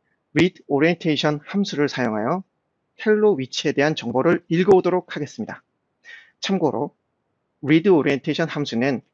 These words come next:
엔이디 north east down 좌표계에서 오일러 앵글을 리턴해주는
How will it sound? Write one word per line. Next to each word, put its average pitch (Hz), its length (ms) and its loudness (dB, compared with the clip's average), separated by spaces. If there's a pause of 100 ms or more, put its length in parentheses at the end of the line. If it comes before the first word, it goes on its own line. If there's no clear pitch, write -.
(260)
엔이디 147 720 0
north 143 380 -2
east 143 340 -4
down 151 260 2
좌표계에서 143 840 -2 (220)
오일러 165 360 4
앵글을 131 440 -2
리턴해주는 143 680 -2